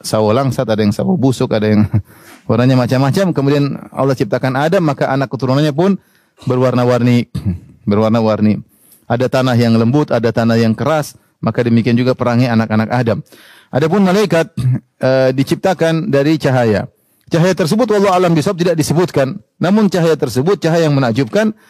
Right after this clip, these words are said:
karena malaikat di antara sifat-sifatnya tidak makan, tidak minum. Namun energi mereka tidak pernah habis. Ya, mereka, eh, tidak, tidak berongga, mereka tidak makan, mereka tidak minum. Tapi kalau mereka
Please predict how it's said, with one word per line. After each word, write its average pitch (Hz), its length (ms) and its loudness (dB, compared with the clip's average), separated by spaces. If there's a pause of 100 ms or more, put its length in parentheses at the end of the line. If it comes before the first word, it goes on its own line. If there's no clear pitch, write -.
(260)
karena 165 240 -4
malaikat 156 480 0 (480)
di 151 240 0
antara 143 320 0
sifat-sifatnya 139 640 -2
tidak 151 160 0
makan, 185 320 0
tidak 160 240 2
minum. 135 400 2
Namun 180 320 0
energi 160 320 0
mereka 175 320 0
tidak 160 160 0
pernah 139 240 0
habis. 139 400 -2 (800)
Ya, 127 240 0
mereka, 147 480 0
eh, - 560 -6
tidak, 131 320 -2
tidak 131 240 0
berongga, 156 560 0
mereka 139 320 -2
tidak 123 240 0
makan, 156 400 -2 (400)
mereka 131 320 -2
tidak 120 240 0
minum. 170 320 2
Tapi 147 240 -2
kalau 147 160 0
mereka 131 560 0